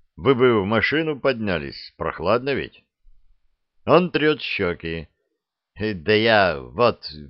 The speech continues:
присел-то всего на пять минут. Отоспитесь ещё. Что там у нас? Да в целом уже всё.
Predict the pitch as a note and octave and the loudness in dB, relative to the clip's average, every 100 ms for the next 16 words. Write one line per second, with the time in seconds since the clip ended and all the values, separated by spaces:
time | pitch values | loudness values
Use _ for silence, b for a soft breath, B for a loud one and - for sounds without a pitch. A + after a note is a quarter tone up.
0 | - A#2 A#2 F#3 D3+ F2 D2+ - F#2 D#2 | -2 -2 0 -2 -2 -2 -8 -6 -6 -4
1 | G#2 F2 F2+ D#2 - _ _ _ _ _ | -6 -6 -6 -10 -12 _ _ _ _ _
2 | _ _ _ _ _ _ G2+ A2 E3 E3 | _ _ _ _ _ _ 0 4 4 4
3 | - - E3+ D#3+ C3 C3+ - B2 A#2 - | -2 -4 -2 -2 -4 -8 -8 -10 -10 -10
4 | A2 G#2+ G#2 - - _ _ _ - - | -6 -6 -6 -12 -20 _ _ _ -8 0
5 | F3 D#3 D3+ D3 C#3+ B2+ - - _ _ | 4 4 2 0 -2 -4 -8 -20 _ _
6 | _ _ _ _ _ _ _ C2+ G2+ F#2+ | _ _ _ _ _ _ _ -6 0 0
7 | F#2+ F#2 E2 - - G#2 G2+ B2 C#3+ D3 | 0 -2 -8 -16 -4 -2 0 -2 -4 -6
8 | E3+ - E3+ C#3+ | -6 0 2 2